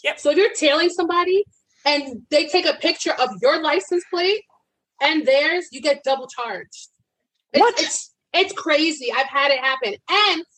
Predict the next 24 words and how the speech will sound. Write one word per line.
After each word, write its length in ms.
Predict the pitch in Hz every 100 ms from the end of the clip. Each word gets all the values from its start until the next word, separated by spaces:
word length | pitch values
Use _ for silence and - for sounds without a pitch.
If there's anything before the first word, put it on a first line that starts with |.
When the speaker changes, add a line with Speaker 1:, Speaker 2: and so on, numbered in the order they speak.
| _
Speaker 2:
there's 220 | 302 339 -
people 340 | 359 381 330
who 120 | 302
steal, 420 | 277 - 294 320 - _ _ _
'cause 160 | 254 240
I 80 |
get 140 | 240 247
calls 220 | 269 247
from 100 | 240
New 80 | 233
York 160 | 208 208
City. 360 | 254 202 185 - _ _ _ _ _
People, 220 | - 330 247 254
I 60 |
didn't 180 | 370 320
realize, 300 | 330 359 -
people 180 | 311 349
get 160 | 370 330
their 120 | 226
license 340 | 214 226 302
plate 180 | - 277
stolen 360 | - 233 254 294
a 60 |
lot. 260 | 339 381 403